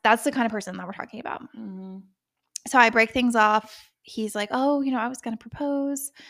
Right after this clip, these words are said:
Speaker 1: And I'm like, "Listen," uh, 'cause we had a, we had planned a trip, we had planned a vacation together, and apparently he was going to propose while we were on that vacation. So I guess I did a good, good timing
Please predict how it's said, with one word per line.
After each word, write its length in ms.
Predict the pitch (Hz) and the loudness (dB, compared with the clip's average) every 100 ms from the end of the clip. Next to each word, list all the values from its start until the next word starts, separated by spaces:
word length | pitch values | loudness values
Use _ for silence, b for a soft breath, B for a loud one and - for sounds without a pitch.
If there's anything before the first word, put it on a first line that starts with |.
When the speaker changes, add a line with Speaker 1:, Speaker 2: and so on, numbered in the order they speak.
| B B B B | B B B B
Speaker 1:
And 100 | 233 | -8
I'm 80 | 107 | -6
like, 240 | - - - | -6 -8 -12
"Listen," 640 | 226 240 220 220 - 226 - _ | -12 -10 -10 -10 -12 -14 -16 _
uh, 380 | - - - - - | -8 -6 -6 -10 -12
'cause 200 | - 220 | -8 -4
we 80 | 240 | 0
had 140 | 247 254 | 2 2
a, 60 | 220 - | -2 -4
we 80 | 220 | -2
had 120 | 214 | -2
planned 220 | 220 220 | -4 -4
a 20 | |
trip, 260 | 247 240 240 - | 0 2 2 -2
we 60 | 208 | -6
had 100 | 202 | -4
planned 200 | 208 202 | -4 -4
a 20 | |
vacation 360 | 208 214 208 208 | -2 -2 -2 -2
together, 540 | 202 196 196 196 202 - | -2 0 2 2 0 -2
and 500 | 202 202 196 190 202 | 0 0 0 -4 -8
apparently 380 | - 202 208 | -4 -4 -2
he 100 | 202 | -4
was 120 | 202 202 | -6 -6
going 180 | 196 | -4
to 60 | 202 | -4
propose 380 | 202 196 208 - | -6 -4 -4 -4
while 180 | - - | -2 -2
we 100 | - | -2
were 120 | - | -6
on 60 | - | -6
that 140 | - - | -8 -10
vacation. 440 | - 415 - - _ _ _ _ _ _ | -2 -2 -2 -8 _ _ _ _ _ _
So 180 | - 214 | -6 -2
I 240 | 190 202 | 0 -2
guess 200 | 208 - | -4 -4
I 200 | 233 233 - _ | -2 -4 -6 _
did 140 | - 214 | -6 -2
a 20 | |
good, 200 | 226 262 _ - | -2 -4 _ -2
good 140 | 247 | -2
timing 380 | - 220 277 415 | -2 -4 -4 -8